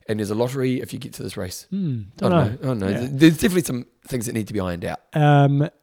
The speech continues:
Speaker 2: and yeah, I think this is really gonna kill top level seventy point three racing, uh, because the athletes will go, "I'm not doing seventy point three when I can go here and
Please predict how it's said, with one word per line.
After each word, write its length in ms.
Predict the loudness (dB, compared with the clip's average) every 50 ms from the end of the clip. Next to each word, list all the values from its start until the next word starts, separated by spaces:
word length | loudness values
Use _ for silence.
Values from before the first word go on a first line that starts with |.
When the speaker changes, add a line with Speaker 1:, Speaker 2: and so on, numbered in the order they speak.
| _ _ -4
Speaker 2:
and 760 | 0 2 4 4 4 4 4 4 4 4 2 2 0 -2 2 4
yeah, 180 | 4 4 4
I 60 | 2
think 180 | -2 -4 -4 -4
this 160 | -4 -4 -4
is 120 | -2 0 2
really 180 | 2 2 2
gonna 160 | 2 0 -2
kill 460 | -2 -2 0 2 2 2 2 0 -2 -4 _ _ _ _ -4
top 200 | -2 -2 0 0
level 180 | 0 0 0 -2
seventy 300 | -4 -2 -2 -2 -2 -4
point 220 | -4 -6 -6 -6 -6
three 220 | -4 -2 -2 0
racing, 600 | 0 -2 -2 -4 -4 -6 -6 -8 -6 -6 -8 -10 -10
uh, 640 | -8 -8 -6 -6 -6 -6 -6 -6 -6 -8 -8 -10 -12 -12 -10
because 480 | -12 -10 -10 -10 -10 -10 -10 -10 -12 -12
the 80 | -10 -10
athletes 360 | -10 -10 -10 -10 -10 -10 -12
will 60 | -10
go, 240 | -10 -10 -10 -8 -8 -8
"I'm 60 | -10
not 120 | -10 -10
doing 140 | -10 -12 -10
seventy 260 | -8 -8 -8 -8 -8 -8
point 220 | -8 -10 -10 -8
three 240 | -4 -2 -2 0 0
when 120 | -2 -2 -4
I 40 |
can 80 | -6 -6
go 160 | -6 -4 -2 -2
here 240 | -2 -2 -2 -2
and 100 | -4 -8